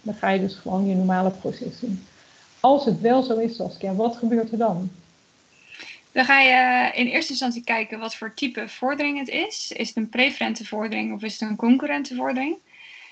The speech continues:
Speaker 2: Ehm, als het een, eh, preferente vordering is, dan is het van belang om te kijken of het een gerechtsdeurwaarder is of niet. Eh,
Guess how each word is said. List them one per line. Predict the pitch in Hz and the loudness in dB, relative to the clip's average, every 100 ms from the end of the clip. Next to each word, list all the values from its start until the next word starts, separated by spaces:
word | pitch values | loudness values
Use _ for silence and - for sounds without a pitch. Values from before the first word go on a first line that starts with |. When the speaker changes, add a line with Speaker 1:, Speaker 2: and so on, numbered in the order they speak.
| - _ - | -20 _ -2
Speaker 2:
Ehm, | 247 233 233 233 233 | 4 6 8 6 6
als | 269 | 4
het | 254 | 2
een, | 254 240 233 | 4 6 6
eh, | 233 220 - | 4 0 2
preferente | 294 339 247 226 220 | 4 4 4 0 -2
vordering | 220 220 214 220 | -4 -4 -4 -4
is, | 226 214 | -4 -4
dan | 220 214 | -4 -4
is | |
het | 214 - | -4 -2
van | 226 | -2
belang | 220 214 214 | 0 -2 -2
om | 214 | -4
te | 226 | -2
kijken | 214 226 - | 0 0 -2
of | - | -8
het | - | -8
een | 208 | -8
gerechtsdeurwaarder | - 233 254 - 262 262 254 247 | -2 -2 0 -2 2 4 2 2
is | - 269 - - | -2 -2 -6 -8
of | 240 | 2
niet. | 240 320 - - - - - - - _ - | 2 2 -2 -12 -18 -20 -20 -20 -20 _ -2
Eh, | 220 220 | 0 2